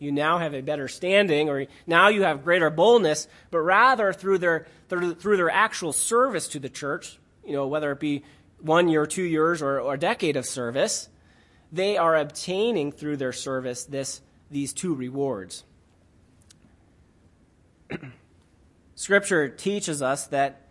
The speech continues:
humility before God will result in exaltation by God. James chapter four, verse ten. And then also, uh, let me look at, let me read for you First Peter,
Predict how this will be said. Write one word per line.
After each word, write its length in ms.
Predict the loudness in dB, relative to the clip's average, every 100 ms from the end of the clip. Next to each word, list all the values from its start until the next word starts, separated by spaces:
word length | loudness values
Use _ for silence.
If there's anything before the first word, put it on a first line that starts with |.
| _ _
humility 640 | -2 2 4 4 2 2
before 400 | 0 -4 -4 -4
God 400 | 0 2 2 0
will 160 | -4 -8
result 580 | -8 -8 -4 -4 -6 -14
in 140 | -12 -10
exaltation 1000 | -10 -10 -12 -12 -8 -8 -6 -8 -10 -12 -14
by 140 | -14
God. 320 | -12 -14 -12
James 320 | -10 -8 -8
chapter 340 | -10 -12 -12 -16
four, 300 | -14 -10 -8
verse 260 | -10 -14
ten. 380 | -10 -8 -6 -8 -14 _ _ _ _ _ _ _ -8
And 80 | 0
then 120 | 4
also, 580 | 4 4 2 0 0 -4
uh, 200 | -2 -2
let 120 | 0
me 100 | -2
look 200 | -2 -4
at, 160 | -8 -8
let 120 | -4
me 80 | -2
read 240 | -2 -4
for 100 | -4
you 100 | -6
First 360 | -4 -4 -4 -4
Peter, 420 | -2 0 0 -2